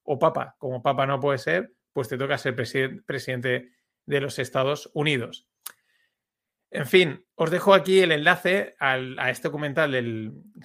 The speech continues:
de Fin Ayus, que hacen unos documentales muy chulos que explican la historia de, de Dami-, de Jamie Dimon y cómo también ha sabido aprove-, aprovecha-, aprovechar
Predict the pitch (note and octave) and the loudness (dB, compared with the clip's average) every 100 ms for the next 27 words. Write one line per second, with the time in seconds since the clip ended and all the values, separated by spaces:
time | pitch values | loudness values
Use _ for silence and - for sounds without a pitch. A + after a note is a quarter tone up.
0 | - D3+ B2 B2+ - D#3 D3+ - C3 C#3 | -14 -10 -6 -6 -4 -4 -2 -2 0 0
1 | D#3 F#3 - A#2 - B2+ B2+ B2 A#2+ A#2+ | -2 -4 -4 -4 -4 -8 -6 -4 -4 -4
2 | B2+ B2 A#2 B2 C#3 - C3 C3+ B2+ - | -2 -2 -2 -4 -6 -4 -4 -4 -6 -6
3 | B2+ C#3 C3+ A#2+ - C3 C3 B2+ A#2+ A#2+ | -2 -2 0 -2 -4 -4 -2 -2 -4 -8
4 | - C#3 B2+ C#3 C3+ - B2+ C3 B2 A#2 | -8 -2 0 0 0 -4 -2 0 0 0
5 | C#3+ C#3+ C3+ D3 C#3+ E3+ - _ D#3 C#3+ | -2 0 0 0 -2 -6 -10 _ -10 -4
6 | D3 D3 C#3 D3 - C3+ C#3+ C#3 C3+ C#3 | -2 -2 -2 -2 -2 0 0 2 0 0
7 | C#3+ C#3 B2+ C3 - C3+ F3 B2 D3+ D3+ | 0 -2 -4 -6 -6 -6 -6 -4 0 0
8 | A#2 - C#3 | 0 0 0